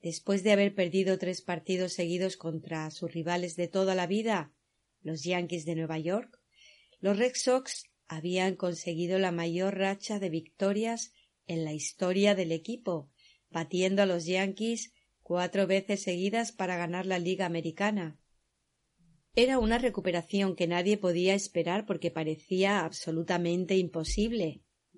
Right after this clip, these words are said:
Siendo un grupo de idiotas autoproclamados, a los Red Sox no les importaba la denominada maldición del bambino, que supuestamente había afectado al equipo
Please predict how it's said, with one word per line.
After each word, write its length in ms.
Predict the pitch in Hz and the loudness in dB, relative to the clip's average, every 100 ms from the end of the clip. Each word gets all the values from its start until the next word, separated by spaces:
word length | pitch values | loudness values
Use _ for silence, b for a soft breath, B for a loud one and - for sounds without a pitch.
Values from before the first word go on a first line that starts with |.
| _ - | _ -4
Siendo 360 | 240 254 277 | 2 4 4
un 60 | 247 | 2
grupo 340 | 262 254 196 | 0 2 2
de 380 | 160 160 151 - _ | 2 0 -2 -6 _
idiotas 1000 | 196 160 147 185 202 202 156 143 - - _ | -2 0 2 2 2 2 -4 -6 -12 -18 _
autoproclamados, 1300 | - 151 131 113 - 135 147 143 180 190 170 165 - B B B B | -10 -8 -10 -14 -12 -10 -10 -4 0 0 0 -2 -8 B B B B
a 80 | - | -2
los 180 | 180 180 | 0 0
Red 140 | 240 | 0
Sox 480 | 240 240 240 - - | 0 0 0 -4 -10
no 180 | 190 196 | -4 -2
les 200 | 233 262 | -2 -2
importaba 600 | 226 175 170 - 170 190 | -2 -2 -4 -2 0 0
la 120 | 208 | 0
denominada 760 | 170 160 156 151 165 175 202 208 B B - | 0 0 0 -2 0 2 0 -2 B B -18
maldición 880 | - 180 175 170 170 160 185 190 226 | -6 -2 0 2 0 0 0 2 2
del 220 | 196 170 160 | 2 2 0
bambino, 680 | 160 160 208 247 175 135 _ _ _ _ - | 0 0 0 0 -2 -4 _ _ _ _ -6
que 120 | 214 | -2
supuestamente 920 | 233 214 220 - 208 190 190 202 196 | 0 2 0 2 0 2 0 2 2
había 200 | 180 180 | 2 0
afectado 520 | - 190 - 170 170 | -2 -8 -4 -4 -2
al 100 | 180 | 0
equipo 520 | 170 - 170 196 196 | -2 -4 -4 -2 -2